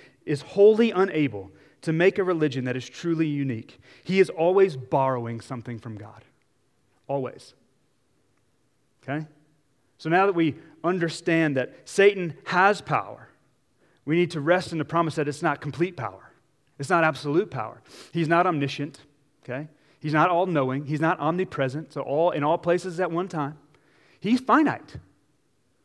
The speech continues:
okay? And he's already been dealt an eternal,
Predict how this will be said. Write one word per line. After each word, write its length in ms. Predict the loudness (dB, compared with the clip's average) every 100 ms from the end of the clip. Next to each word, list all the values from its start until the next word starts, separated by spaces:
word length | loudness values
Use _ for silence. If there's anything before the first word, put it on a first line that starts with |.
| _ -6
okay? 280 | -4 -6 -14 _ -4
And 80 | 2
he's 140 | 4
already 200 | 6 4
been 200 | 4 0
dealt 420 | 2 2 2 -4 -20 _ _ _ _ _ -2
an 100 | 0
eternal, 640 | -2 -4 -2 -2 -2